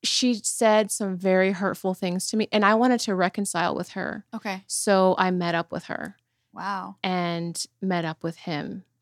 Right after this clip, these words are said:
Speaker 1: to try to make things right. 'Cause I felt like, "Man, I don't,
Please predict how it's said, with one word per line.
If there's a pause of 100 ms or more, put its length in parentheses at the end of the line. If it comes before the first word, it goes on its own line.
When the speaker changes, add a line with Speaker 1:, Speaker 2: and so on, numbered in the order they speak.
(240)
Speaker 1:
to
try
to
make
things
right.
'Cause
I
felt
like, (100)
"Man,
I
don't,